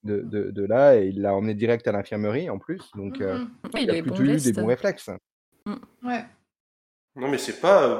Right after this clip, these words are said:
Speaker 4: je pense, l'exemple où le, des cours où il y a le moins de sécurité, c'est pas forcément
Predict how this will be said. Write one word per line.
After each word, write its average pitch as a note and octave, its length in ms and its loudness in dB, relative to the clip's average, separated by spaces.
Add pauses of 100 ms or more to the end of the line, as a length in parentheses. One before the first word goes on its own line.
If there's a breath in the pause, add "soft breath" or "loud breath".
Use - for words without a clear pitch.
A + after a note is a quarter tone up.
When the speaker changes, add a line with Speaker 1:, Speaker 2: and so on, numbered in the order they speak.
(160)
Speaker 4:
je - 180 -18
pense, D#3 220 -4
l'exemple A#2 320 -4 (140)
où A#2 140 -6
le, A2+ 300 -2
des A2+ 140 -10
cours A#2 240 -12
où A#2 40 -8
il A2+ 60 -4
y A2+ 40 0
a A2+ 60 2
le A2 120 -4
moins A2+ 140 -2
de A2+ 60 -6
sécurité, B2+ 360 -10
c'est - 160 -10
pas D3 100 -2
forcément B2+ 420 -4